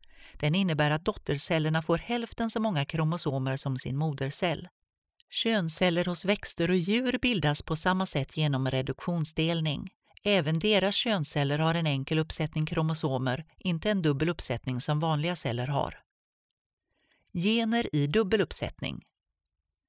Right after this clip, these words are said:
Du har fått tjugotre kromosomer från din mamma och tjugotre från din pappa.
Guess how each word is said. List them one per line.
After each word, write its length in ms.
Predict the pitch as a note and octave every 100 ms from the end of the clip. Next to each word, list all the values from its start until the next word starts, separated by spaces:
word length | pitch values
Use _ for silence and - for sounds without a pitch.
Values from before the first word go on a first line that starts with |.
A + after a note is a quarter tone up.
| _ _ _ _
Du 140 | G#3
har 140 | G3 G#3+
fått 260 | - G3+
tjugotre 560 | - G#3 F#3 - C4 C4+
kromosomer 680 | - C4+ B3+ - D#3 C#3+ C#3+
från 240 | - D3+
din 180 | C#3 D3
mamma 340 | E3+ D#3+ D#3
och 140 | A3 A3+
tjugotre 540 | - A3+ B3+ D3+ B2
från 240 | - D3 C3+
din 200 | A#2+ G#2
pappa. 500 | E3 D3+ - D#3+